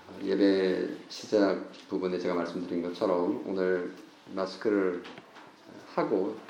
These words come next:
제가 좀 설교를 할 여량인데 저도 좀 약간 불편하긴 하지만, 어, 요즘 상황이 상황이라,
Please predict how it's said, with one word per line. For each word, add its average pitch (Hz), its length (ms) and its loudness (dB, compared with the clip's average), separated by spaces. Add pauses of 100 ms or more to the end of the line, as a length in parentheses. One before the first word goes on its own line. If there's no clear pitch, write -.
(560)
제가 87 140 -4
좀 82 140 -4
설교를 92 460 2
할 95 160 0
여량인데 87 680 2 (760)
저도 113 220 2
좀 101 180 4
약간 98 280 2
불편하긴 113 560 4
하지만, 101 640 4 (720)
어, 85 400 -4
요즘 92 720 0 (300)
상황이 98 400 2
상황이라, 95 640 0